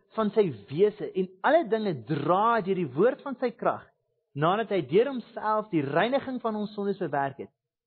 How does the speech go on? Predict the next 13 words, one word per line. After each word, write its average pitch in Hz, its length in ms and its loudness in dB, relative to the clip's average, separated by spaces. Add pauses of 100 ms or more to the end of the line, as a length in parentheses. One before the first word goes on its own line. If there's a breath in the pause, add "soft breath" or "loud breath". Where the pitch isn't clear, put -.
(240)
het 127 140 -4
gaan 139 200 -12
sit 156 160 -6
in 143 80 -6
die 127 100 -2
regterhand 160 520 -2 (320)
van 120 140 -8
die 113 100 -8
majesteit 113 720 -10 (420)
in 113 180 -12
die 117 120 -6
hoogte. 120 440 -4 (400)
Hierso 170 240 0